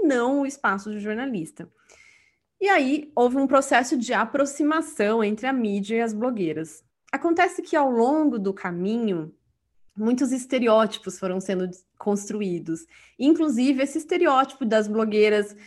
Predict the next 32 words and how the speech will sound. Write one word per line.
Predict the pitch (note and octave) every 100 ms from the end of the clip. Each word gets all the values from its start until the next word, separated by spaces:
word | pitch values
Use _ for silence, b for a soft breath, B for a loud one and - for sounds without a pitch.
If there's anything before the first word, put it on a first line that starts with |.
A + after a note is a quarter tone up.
| B B
não | G#3+ A3+
saberem | A3+ A3 G3 G#3 G3+
do | G3
que | G#3+
tão | G#3+ F#3
falando, | - - F#3+ A3+ A#3 A3 G#3 G#3
de | G#3+
serem | A#3 A3+ A3+
amadoras, | A3 G3 F#3+ F#3+ G3+ G3 G3
que | F#3+
não, | G3+ G3 G3 G3+
não, | G3 F#3+ F#3+ F#3 F3 b b b
não | G3
têm | G#3+ G#3
nenhuma | G#3 A#3
habilidade | A3+ G#3+ G3+ F#3+ G3+ F#3 F3
discursiva. | G3+ - G3 - - B3 B3 A#3+ G#3+ G3 F#3+ F#3+ F3+ B B
As | G#3+ G#3+
blogueiras | B3+ C4+ C#4+
acabaram | D4+ D4 C#4 C#4+ C#4+
virando | C#4 C4 C#4 D4
piada. | D4+ D#4 A#3 A#3 A#3 F#3 E3+ D#3+ -
Depois, | G#3 C#4 D4
quando | D4+
elas | C#4+ C#4
começaram | C4+ B3 B3 C4 D#4 D4+
a, | A#3+ F#3 - b b
a | G3
se | G3 C#4
institucionalizar | D4 F4+ F4 - C#4 C#4 B3 A3+ G3+ F#3 E3 D#3 -
e |
trabalhar | G3 G#3+ F#3+ F#3+ A#3